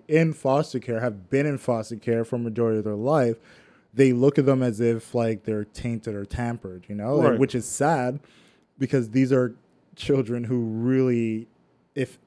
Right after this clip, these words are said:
Speaker 1: anything of all, deserve the most love
Speaker 2: Right.
Speaker 1: and deserve to find parents that would love
Speaker 2: Right,
Speaker 1: and care for them
Speaker 2: exactly.
Speaker 1: and adopt them. Um, and, like, we can,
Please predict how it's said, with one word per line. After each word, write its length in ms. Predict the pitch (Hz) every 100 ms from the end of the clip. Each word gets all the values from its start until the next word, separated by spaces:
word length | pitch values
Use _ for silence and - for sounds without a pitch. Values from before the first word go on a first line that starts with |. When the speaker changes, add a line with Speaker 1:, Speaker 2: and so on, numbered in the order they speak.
| _
Speaker 1:
anything 800 | 131 135 135 131 117 - 123 120
of 220 | 113 104 -
all, 400 | 127 160 131 113
deserve 800 | 107 117 127 107 120 139 120 101
the 160 | 139 175
most 360 | 135 113 110
love 320 | 117 113 107 107
Speaker 2:
Right. 320 | 127 120 113 104
Speaker 1:
and 160 | 135 131
deserve 480 | 127 113 135 143 -
to 100 | 123
find 540 | - 123 117 113 110 _
parents 440 | - 135 127 120
that 280 | - 117 113
would 500 | 120 104 107 139 113
love 400 | 117 123 147 143
Speaker 2:
Right, 80 | 117
Speaker 1:
and 140 | 117
care 240 | 120 123 127
for 60 | 123
them 140 | 113
Speaker 2:
exactly. 140 | 110
Speaker 1:
and 80 | 107
adopt 300 | 104 120 117
them. 200 | 117 104 104 - - _ _ _ _ _ _ _ _ _ _ _ -
Um, 240 | 131 120
and, 160 | 120 127
like, 180 | 135 123
we 120 | 156
can, 580 | 175 156 139 131 117